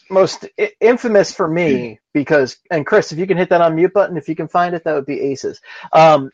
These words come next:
Jordan Weal, I wrote in a, a very fake piece, a blatantly fake piece about how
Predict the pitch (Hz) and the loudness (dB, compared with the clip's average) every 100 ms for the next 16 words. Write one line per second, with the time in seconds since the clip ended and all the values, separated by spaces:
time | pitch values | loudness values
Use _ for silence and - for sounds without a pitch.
0 | _ - _ _ _ - 151 240 359 311 | _ -20 _ _ _ -8 0 4 4 4
1 | 196 180 139 123 110 - _ - 151 170 | 4 6 6 2 0 -8 _ -4 2 4
2 | 185 196 190 165 170 151 135 147 156 151 | 6 4 2 -4 -4 -2 0 0 -2 0
3 | 170 214 202 - 180 - - 131 117 - | 4 6 6 4 0 -2 -4 -6 -8 -8
4 | 127 113 156 156 156 131 143 123 - 120 | -8 -2 0 0 -2 -2 0 -2 -4 -10
5 | - 117 117 120 113 107 | -8 -8 -2 0 0 -2